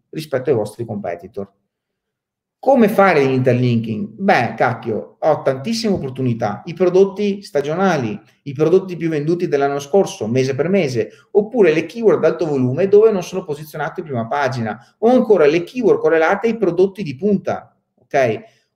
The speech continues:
O ancora di più, se state analizzando le ricerche interne e vedete che gli utenti cercano un brand che avete ma non lo trovano,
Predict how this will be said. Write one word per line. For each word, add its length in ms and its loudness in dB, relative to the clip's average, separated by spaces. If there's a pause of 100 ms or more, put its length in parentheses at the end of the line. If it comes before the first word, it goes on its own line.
(160)
O 280 8
ancora 480 0
di 140 -8
più, 280 -6
se 180 -6
state 280 -14
analizzando 420 -6
le 80 -2
ricerche 360 -6
interne 440 -8
e 40 -4
vedete 320 -4
che 100 -6
gli 80 -8
utenti 320 -10
cercano 340 -8
un 120 -4
brand 420 -4
che 160 0
avete 360 2
ma 100 -4
non 100 -4
lo 80 0
trovano, 680 -2